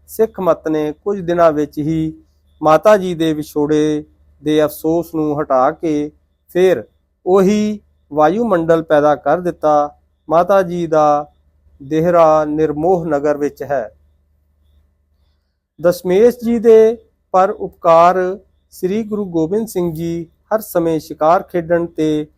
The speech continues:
ਲੜਨ ਮਰਨ ਦੇ ਚਾਅ ਵਿੱਚ ਕਿਉਂ ਰਹਿੰਦੇ ਸਨ? ਇਸ ਦਾ ਉੱਤਰ ਸਾਫ਼ ਹੀ ਹੈ ਕਿ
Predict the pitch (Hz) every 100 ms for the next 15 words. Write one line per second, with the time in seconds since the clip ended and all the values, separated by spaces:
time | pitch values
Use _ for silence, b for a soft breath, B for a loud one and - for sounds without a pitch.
0 | _ _ - 151 202 220 208 175 170 170
1 | 165 156 160 165 202 160 147 156 156 151
2 | - 202 190 180 170 156 - 101 98 _
3 | _ _ _ _ - 202 190 226 226 202
4 | - 214 208 208 - 170 180 202 214 214
5 | 208 160 165 175 _ _ _ - 185